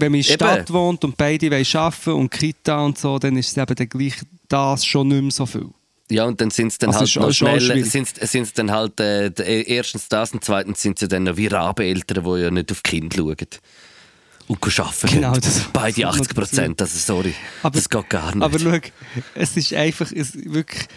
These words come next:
Speaker 1: man kann es uns sa-, auch vorwerfen, wir sind naiv, wir checken das Wirtschaftssystem nicht und das kann so nicht funktionieren, wenn man das so gerecht macht. Und wir können aber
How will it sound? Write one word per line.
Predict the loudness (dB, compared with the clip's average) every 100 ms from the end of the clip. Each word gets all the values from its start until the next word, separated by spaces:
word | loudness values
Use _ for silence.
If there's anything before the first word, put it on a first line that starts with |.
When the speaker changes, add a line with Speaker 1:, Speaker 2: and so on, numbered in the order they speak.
| -20 -4
Speaker 1:
man | -2
kann | 0 0
es | 0
uns | 0 0 0
sa-, | 0 2
auch | 0 -2
vorwerfen, | 0 2 2 0 -2 0 0
wir |
sind | 0 0 2
naiv, | 2 2 0
wir | -2
checken | -2 -2 -4
das | -4
Wirtschaftssystem | -2 -2 -2 -6 -6 -6 0 0 2
nicht | 2 2 0
und | -2
das | -2
kann | -2
so | 0 0
nicht | 0 -2
funktionieren, | -4 -4 -2 2 2 2
wenn | 0
man | 0
das | -4 -10 -10 -12
so |
gerecht | -4 -2 -2 -2 -2
macht. | -2 -2
Und | -4
wir | 0
können | 0 0
aber | -2